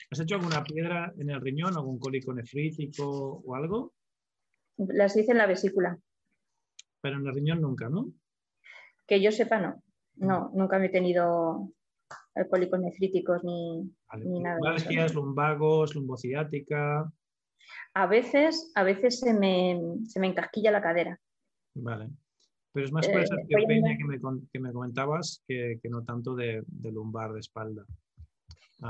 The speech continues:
Speaker 2: Sí, he
Speaker 1: Ah.
Speaker 2: tenido muchos dolores de, de lumbago, pero, mm, con esto de, del programa se, se me ha pasado.
Speaker 1: Te han ido también. Vale.
Speaker 2: Sí, pero
Speaker 1: Ah,
Speaker 2: sí,
Speaker 1: bien.
Speaker 2: sí he tenido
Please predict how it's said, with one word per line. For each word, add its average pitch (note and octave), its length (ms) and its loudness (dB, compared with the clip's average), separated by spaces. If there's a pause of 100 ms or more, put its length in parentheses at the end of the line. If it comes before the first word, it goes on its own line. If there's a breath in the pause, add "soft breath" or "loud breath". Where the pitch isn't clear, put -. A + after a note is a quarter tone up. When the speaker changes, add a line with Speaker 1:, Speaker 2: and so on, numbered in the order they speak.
Speaker 2:
Sí, G#3 100 6
he G#3 40 6
Speaker 1:
Ah. G3+ 40 4
Speaker 2:
tenido B3+ 300 4
muchos B3 500 4
dolores G3+ 500 6
de, F3+ 460 4
de F3+ 100 2
lumbago, F3+ 560 0 (420)
pero, F3 540 0 (480)
mm, - 300 -6
con F3+ 260 4
esto F#3 240 0
de, F#3+ 460 4
del F3+ 220 0
programa F#3+ 520 -2
se, F3+ 400 -10 (240)
se - 180 -10
me F3+ 120 2
ha F3+ 60 0
pasado. F3 400 -4 (280 loud breath)
Speaker 1:
Te A#2+ 60 -10
han B2 100 -8
ido A#2+ 120 -8
también. A2+ 400 -10 (460)
Vale. A2+ 260 -10 (480)
Speaker 2:
Sí, F#3+ 160 0
pero F3 180 2
Speaker 1:
Ah, - 60 2
Speaker 2:
sí, G3+ 80 4
Speaker 1:
bien. G3+ 240 6
Speaker 2:
sí G3+ 120 2
he G#3 100 4
tenido F3+ 360 -2